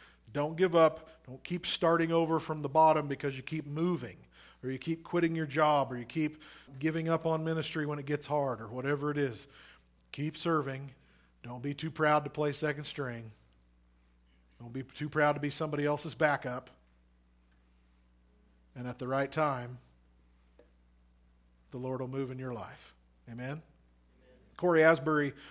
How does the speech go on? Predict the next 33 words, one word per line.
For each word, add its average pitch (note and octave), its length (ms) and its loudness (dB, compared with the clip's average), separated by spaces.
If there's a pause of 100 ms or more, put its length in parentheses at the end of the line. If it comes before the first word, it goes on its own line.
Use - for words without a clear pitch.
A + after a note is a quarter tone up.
who E3 140 0
is C#3+ 160 -2
currently E3 580 0 (300)
famous E3+ 420 0
for D3 440 0 (240)
his C#3+ 180 -2
song, D#3 460 2
um, C#3 200 -4
Reckless D#3 380 0
Love, C#3 460 2
back D3 260 -2
when C#3+ 100 -4
he D3 120 -4
was C3+ 180 -4
at C3+ 60 -2
ihop, C3+ 400 2
he C#3 80 -6
wrote C3+ 220 -4
this C3 120 -8
song C3+ 300 -6
called C3 160 -6
All C#3+ 240 2
Is C#3 100 -2
For D3 240 -2
Your C3+ 140 -4
Glory, C3 340 -4
and A#2+ 100 -8
I B2 60 -10
just B2 160 -14
want C#3 120 -8
to C3 40 -8
read C3+ 240 -8
you A#2+ 160 -8